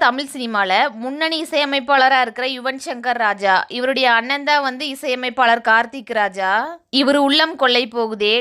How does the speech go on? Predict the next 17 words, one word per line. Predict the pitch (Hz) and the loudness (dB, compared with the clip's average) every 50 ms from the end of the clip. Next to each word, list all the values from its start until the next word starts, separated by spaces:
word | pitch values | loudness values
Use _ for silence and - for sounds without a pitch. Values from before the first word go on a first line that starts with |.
| 214 220 214 | -2 -4 -6
டும் | 277 269 277 240 | -6 -4 -4 -4
டும் | 285 277 269 247 226 | -4 -4 -4 -4 -4
டும் | 233 240 254 240 - 269 | -4 -4 -6 -6 0 0
போன்ற | 254 254 247 254 233 247 | 0 2 2 2 2 2
படங்களுக்கெல்லாம் | 240 247 254 277 294 277 226 262 269 277 269 254 | 0 0 -2 -2 -6 -6 -2 0 2 2 2 2
வந்து | 240 247 262 269 247 | -2 -4 -6 -8 -8
இசையமைச்சிருக்காரு. | 240 - 285 247 240 220 220 214 - 269 214 208 - 214 202 190 190 202 240 302 320 - - 254 | -8 -6 -4 -2 -2 -4 -6 -8 -10 -10 -10 -6 -4 -2 0 0 2 2 2 2 2 0 -4 -2
இவராலேயும் | 240 269 269 277 277 277 302 330 262 294 | 2 2 4 4 2 0 -2 -4 -2 0
தமிழ் | 247 240 262 277 254 - | 0 0 -2 -6 -12 -12
சினிமால | 285 285 285 269 269 277 269 262 | -12 -10 -6 -4 -2 0 0 -2
ஒரு | 240 214 202 233 | -2 -2 -2 -2
பெரிய | 226 240 269 269 240 220 | -2 0 0 2 2 2
இடத்த | 226 214 240 220 226 | 2 0 0 0 0
வந்து | 226 226 214 226 | -2 -4 -6 -6
பிடிக்க | 226 214 190 214 214 208 | -8 -8 -6 -6 -6 -6
முடியல. | 196 214 202 196 190 185 185 190 208 226 262 311 320 - _ _ _ _ _ _ _ _ _ _ _ - | -8 -8 -10 -6 -2 0 2 4 4 2 2 0 -4 -12 _ _ _ _ _ _ _ _ _ _ _ 0
அடுத்ததா | 220 226 226 247 233 311 285 247 214 | 2 2 2 2 0 2 4 4 4